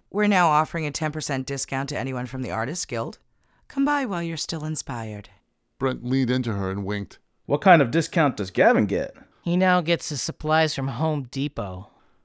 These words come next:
Speaker 2: Brent giggled and asked me,
Speaker 3: "What are you painting? Houses?"
Speaker 2: "I'm going in a completely different direction," I told him. James said,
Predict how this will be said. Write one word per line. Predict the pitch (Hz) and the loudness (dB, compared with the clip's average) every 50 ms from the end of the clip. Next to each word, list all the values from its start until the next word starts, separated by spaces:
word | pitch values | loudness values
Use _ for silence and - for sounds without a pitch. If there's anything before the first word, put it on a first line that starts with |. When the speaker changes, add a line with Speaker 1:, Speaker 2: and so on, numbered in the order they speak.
| _ _ _ _ | _ _ _ _
Speaker 2:
Brent | - 131 131 131 127 90 - | 0 0 0 0 0 -4 0
giggled | - 156 151 127 107 104 101 104 98 | 2 2 2 2 0 -2 -4 -2 -2
and | 110 110 | -2 0
asked | 117 123 120 117 - - | 0 0 0 -2 -4 -6
me, | - 90 90 92 - _ _ - - | -8 -10 -10 -10 -12 _ _ -12 -10
Speaker 3:
"What | 170 135 - 185 170 | -8 -4 -2 0 0
are | |
you | 180 156 | 0 0
painting? | 120 - 139 156 196 170 107 95 90 90 - _ | 0 2 4 4 6 6 4 2 0 -4 -8 _
Houses?" | - - 101 120 - - 214 226 202 - - - _ _ _ _ _ _ _ _ _ - | -2 0 2 2 2 2 0 -2 -2 -2 -6 -16 _ _ _ _ _ _ _ _ _ -8
Speaker 2:
"I'm | - 165 185 | -4 -4 0
going | 160 202 214 202 196 196 196 185 | 4 8 8 8 8 6 4 2
in | 170 151 139 | 2 0 0
a | |
completely | - - 120 - - 175 214 220 202 214 208 | -2 -4 -6 -6 -2 -2 -2 -2 0 -2 -4
different | 170 123 - 180 160 123 165 160 143 - | -4 2 2 2 2 2 0 -4 -4 0
direction," | - 143 135 139 123 113 - - - - - - _ _ _ _ _ - | 0 2 2 2 2 0 -2 -6 -10 -10 -12 -18 _ _ _ _ _ -10
I | - 107 98 | -8 -8 -8
told | - - 92 90 90 | -6 -8 -8 -8 -8
him. | - - 92 95 _ _ _ _ _ _ _ _ _ _ | -10 -14 -18 -20 _ _ _ _ _ _ _ _ _ _
James | - - 135 135 131 127 - | -4 -2 0 2 2 0 -2
said, | - - 113 101 98 92 90 101 | -2 -2 -2 -2 -2 -4 -8 -14